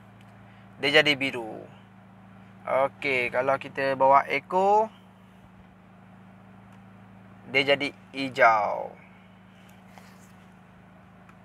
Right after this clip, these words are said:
Okey, di masa jalan dia akan jadi lampu tengah ni akan jadi warna hijau. Okey.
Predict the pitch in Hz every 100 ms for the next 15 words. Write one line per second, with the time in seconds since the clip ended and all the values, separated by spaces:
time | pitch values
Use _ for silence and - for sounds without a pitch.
0 | - - 143 151 143 131 131 131 127 135
1 | 156 165 139 131 123 123 127 120 127 131
2 | 131 131 135 147 180 190 170 - - 123
3 | 131 127 127 135 175 175 131 123 123 131
4 | 123 123 117 110 110 98 - - - -
5 | - - - - - - - - - -
6 | - - - - - - - - - -
7 | - - - - - - 127 143 123